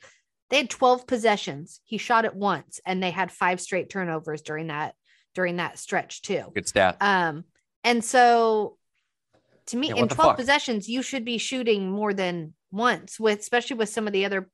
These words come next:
Speaker 1: players on that you're playing with, having to play with that. Like, um, to me, that's where you can maybe use that to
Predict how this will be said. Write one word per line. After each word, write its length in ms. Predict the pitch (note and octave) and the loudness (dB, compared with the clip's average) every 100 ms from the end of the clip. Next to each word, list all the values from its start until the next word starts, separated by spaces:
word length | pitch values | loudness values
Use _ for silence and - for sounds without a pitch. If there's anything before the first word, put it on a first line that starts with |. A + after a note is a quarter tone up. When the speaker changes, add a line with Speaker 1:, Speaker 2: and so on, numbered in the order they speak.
| _ | _
Speaker 1:
players 440 | A3 G#3 G3+ - - | -2 0 -2 -6 -8
on 340 | G3+ G#3 G3 - _ | -2 -2 -4 -8 _
that 120 | A3+ | -2
you're 120 | A3+ A3+ | -2 -2
playing 300 | G4 G#4+ D#4 | -2 -2 0
with, 180 | F3+ | 0
having 280 | G3 G#3 F#3+ | 0 0 0
to 60 | F3+ | -2
play 160 | F#3 | -4
with 160 | E3 D#3+ | -6 -6
that. 180 | C#3 - | -10 -8
Like, 380 | F#3+ G3 F#3 F#3 _ - _ _ _ A3+ | 0 0 0 -6 _ -20 _ _ _ 4
um, 420 | A3+ G3+ D#3+ F3 _ _ _ _ - | 4 4 0 -6 _ _ _ _ -12
to 80 | A3 | -4
me, 260 | B3+ E4+ B3 | 0 0 4
that's 300 | A#3 A#3+ B3 | 4 4 2
where 100 | B3+ | 0
you 180 | A#3+ | 0
can 200 | A#3 A3 | 0 2
maybe 240 | G#3+ G#3 G#3 | 2 0 0
use 260 | G#3 G#3+ | -4 -2
that 240 | G3+ F3+ F3 | 2 0 0
to 120 | F3+ | -10